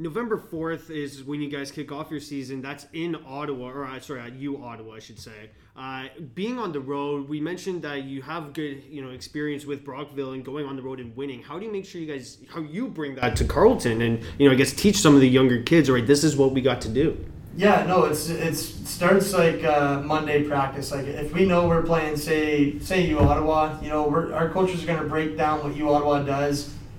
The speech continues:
Speaker 2: uh, and we're gonna try and attack them on their weaknesses, on what they aren't very good at. And just from that moment, we know we're going into their barn. We know they have home ice advantage.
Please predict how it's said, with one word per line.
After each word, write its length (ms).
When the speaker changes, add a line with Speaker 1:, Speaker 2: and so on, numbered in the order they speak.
Speaker 2:
uh, 480
and 140
we're 80
gonna 160
try 240
and 100
attack 320
them 200
on 100
their 140
weaknesses, 560
on 220
what 180
they 360
aren't 320
very 320
good 180
at. 280
And 340
just 220
from 180
that 240
moment, 420
we 140
know 200
we're 160
going 260
into 140
their 220
barn. 300
We 80
know 200
they 160
have 160
home 140
ice 220
advantage. 640